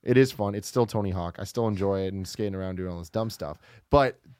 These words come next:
there's so much dumb little things for somebody that actually really enjoys the Tony Hawk gameplay and is good at it. Like, the wall rides are just wrong. To wall ride in this game, Colin, you know how before you'd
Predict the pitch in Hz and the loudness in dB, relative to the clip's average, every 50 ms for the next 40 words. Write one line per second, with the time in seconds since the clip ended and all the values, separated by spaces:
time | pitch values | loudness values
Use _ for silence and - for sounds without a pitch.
0 | _ _ - 135 131 127 - - 151 147 151 151 151 139 123 110 127 127 127 127 | _ _ 6 6 6 4 4 4 6 6 6 6 4 2 4 4 6 6 6 6
1 | 127 127 123 117 - 120 110 101 113 113 - - 135 131 123 113 123 120 123 - | 4 4 2 2 0 -2 -4 -2 -4 0 2 2 2 4 6 6 4 4 2 0
2 | - 117 110 104 98 - 95 95 110 123 135 135 127 117 143 175 196 180 143 - | -2 -2 -2 -2 -4 -6 -2 2 4 4 6 6 4 4 4 4 4 4 2 -2
3 | - - 104 95 92 90 92 - - 87 87 85 101 101 101 101 87 85 87 135 | -6 -4 -4 -2 -2 -4 -6 -8 -10 -10 -8 -6 -6 -4 -4 -6 -6 -2 2 2
4 | 165 170 120 104 - 110 - - _ - - - - _ _ - 113 117 113 - | 2 2 0 -2 -6 -8 -10 -14 _ -20 -20 -20 -20 _ _ 2 2 2 2 0
5 | - - 110 120 117 120 101 110 90 117 143 165 185 156 123 98 80 80 87 - | -4 -6 -4 -2 -2 -4 -4 0 4 6 6 6 6 4 2 2 0 -4 -6 -8
6 | 104 104 104 101 - 95 104 104 90 69 82 - _ _ _ _ _ _ - - | -8 -6 -6 -6 -4 -4 -4 -4 -4 -6 -10 -14 _ _ _ _ _ _ 0 2
7 | 151 139 139 156 170 190 190 170 143 123 113 107 104 92 90 - 90 82 90 - | 4 6 8 8 8 8 8 8 6 6 4 0 -2 -4 -6 -8 -10 -12 -10 -8
8 | - 85 64 65 71 - - _ _ - 139 170 175 202 196 170 160 135 - 151 | -8 -8 -8 -10 -12 -16 -18 _ _ 0 2 4 4 4 4 2 0 0 2 2
9 | 147 156 139 120 104 95 - - | 4 4 4 2 -2 -4 -10 -20